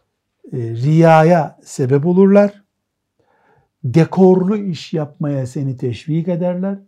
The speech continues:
Pohpohlarlar seni. Sen de onların akıntısına gidersin ve elindeki ibadet de gider. Onun için uzak durmanın ikinci sebebi bu. وَلَقَدْ صَدَقَ يَحْيَ بْنُ مُعَازٍ الرَّازِيُّ رَحِمَهُ اللّٰهِ.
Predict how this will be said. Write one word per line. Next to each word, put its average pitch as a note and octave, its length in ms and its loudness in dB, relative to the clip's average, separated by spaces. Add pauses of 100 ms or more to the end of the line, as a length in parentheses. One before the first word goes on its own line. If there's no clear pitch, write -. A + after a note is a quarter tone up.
(100)
Pohpohlarlar F3 880 -6
seni. G#3+ 400 -6 (600)
Sen G3 340 0
de F3+ 60 -4
onların F3+ 640 -4
akıntısına E3 760 -6
gidersin F#3 880 -2 (1400)
ve C3+ 520 -2 (560)
elindeki D#3+ 560 0
ibadet C3+ 600 -4
de B2 60 -8
gider. - 480 -18 (1500)
Onun G3 180 6
için G#3 240 -2
uzak F#3 400 0
durmanın F3+ 400 0
ikinci E3 380 -4
sebebi B2+ 300 -6
bu. A2 160 -10 (320)
وَلَقَدْ G#3+ 340 4
صَدَقَ G#3+ 500 0
يَحْيَ F#3+ 440 0
بْنُ F#3+ 100 -2
مُعَازٍ E3+ 680 0
الرَّازِيُّ D#3 680 2
رَحِمَهُ D#3+ 260 -6
اللّٰهِ. D#3 560 -2